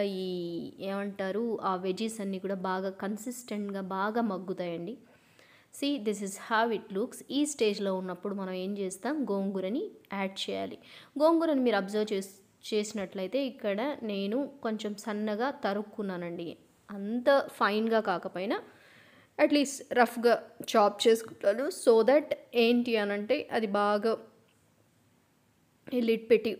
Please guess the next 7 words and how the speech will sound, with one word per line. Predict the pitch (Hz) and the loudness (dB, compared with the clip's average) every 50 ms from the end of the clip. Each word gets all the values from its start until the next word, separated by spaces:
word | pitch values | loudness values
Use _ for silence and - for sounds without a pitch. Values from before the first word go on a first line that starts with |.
| - - | -4 -2
ఉడికించడం | 233 220 202 208 214 214 208 - 208 202 202 196 | -2 0 0 0 -2 -2 -2 -2 -2 -2 0 0
వల్ల | 196 240 269 247 208 202 | 0 2 2 2 2 2
almost | 208 202 202 208 233 220 - 226 190 | 2 0 0 -2 -4 -4 0 0 0
like | 190 190 - - - - | 0 0 -6 -12 0 2
పేస్ట్ | 220 220 233 233 - - | 2 4 4 0 0 0
లాగా | 214 202 190 202 | 0 2 2 2
అయిపోతుంది. | 196 196 196 - 180 - 185 202 226 269 | 0 0 -2 -6 -6 -6 -4 -6 -6 -6